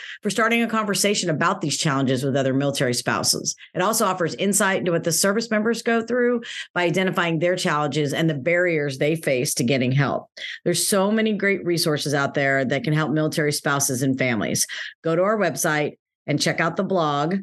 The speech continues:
and on, go to our blogs tab, and you can check out the blog by finding it under health and fitness, or it probably should be one of the more recent ones. And Lindsay, I was, this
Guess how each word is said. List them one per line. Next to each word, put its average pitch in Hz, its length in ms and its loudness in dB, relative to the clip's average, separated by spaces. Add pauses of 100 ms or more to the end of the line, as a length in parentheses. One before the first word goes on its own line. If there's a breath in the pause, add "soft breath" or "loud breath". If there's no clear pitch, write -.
(380 loud breath)
and 151 140 0
on, 147 260 0
go 170 140 2
to 170 140 -2
our 175 200 0
blogs 185 400 0
tab, 123 420 0
and 143 200 2
you 143 40 2
can 151 140 -2
check 151 200 0
out 151 120 0
the 160 80 -2
blog 151 320 0
by 139 100 2
finding 143 440 0
it 139 100 2
under 139 460 0
health 151 280 0
and 156 160 0
fitness, 151 380 0
or 147 220 2
it 131 120 -4
probably 156 300 0
should 151 160 -2
be 143 120 2
one 139 140 0
of 139 60 0
the 135 80 2
more 131 220 0
recent 120 380 0
ones. - 500 0 (160 loud breath)
And 185 240 2
Lindsay, 208 260 2
I 180 140 2
was, 196 240 -2
this 208 280 0